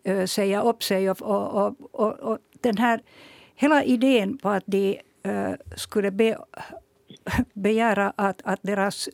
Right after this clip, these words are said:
behörighet dras tillbaka. Så det kan ha långtgående följder för de här, eh, individerna. Att det kanske man i, i, i stridens hetta och en viss eufori, liksom, att nu ska vi ge dem,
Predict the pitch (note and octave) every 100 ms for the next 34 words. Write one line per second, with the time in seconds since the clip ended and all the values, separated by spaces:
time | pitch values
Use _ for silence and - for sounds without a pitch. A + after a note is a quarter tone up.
0 | - G#3+ G#3+ F4+ F3+ F3 D3+ - - -
1 | F3+ F#3+ E3+ - - F3+ G3 D3+ - -
2 | - B2 A#2 - - G#3+ C4+ B3+ G#3+ A#3
3 | C4+ D4+ - A#3 F#3+ F#3+ - B3+ A3 D3
4 | D#3+ E3 - G3+ D#3+ F3+ - F3+ F3+ F#3
5 | F3 - E4+ D4 G3 F#3+ G#3 F#3+ G3+ G#3+
6 | G3+ E3 E3 F3 F3 - G#3 F#3 G#3 -
7 | G#3 G#3+ G#3 G#3 G#3+ G#3 G#3 - - -
8 | - G3 B3+ B3 G#3+ G3+ - A3+ - G3
9 | G3+ G#3 A3+ - G3+ F#3+ G#3 A3+ G3 F#3
10 | - F#3 F3+ A3 G3+ - G3 G#3 B3 F3
11 | D#3+ F3